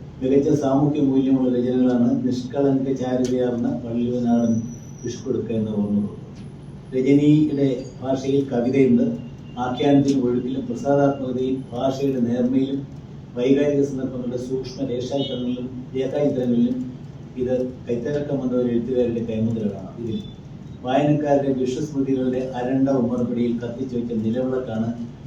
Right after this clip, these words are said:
രസനീയവും രമണീയവുമായ ഒരു കൃതി എന്നാണ്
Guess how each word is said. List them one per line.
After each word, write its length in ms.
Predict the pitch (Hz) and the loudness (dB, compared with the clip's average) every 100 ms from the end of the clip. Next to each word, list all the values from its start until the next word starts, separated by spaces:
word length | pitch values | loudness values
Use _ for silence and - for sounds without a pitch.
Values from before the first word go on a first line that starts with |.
| - | -4
രസനീയവും 680 | 117 113 127 123 120 117 110 | -4 -2 -2 0 2 0 0
രമണീയവുമായ 600 | 113 120 120 120 117 113 | 2 2 4 2 2 0
ഒരു 160 | 110 104 | -2 -4
കൃതി 260 | - 104 | -6 -4
എന്നാണ് 440 | 110 104 104 101 | -2 2 2 2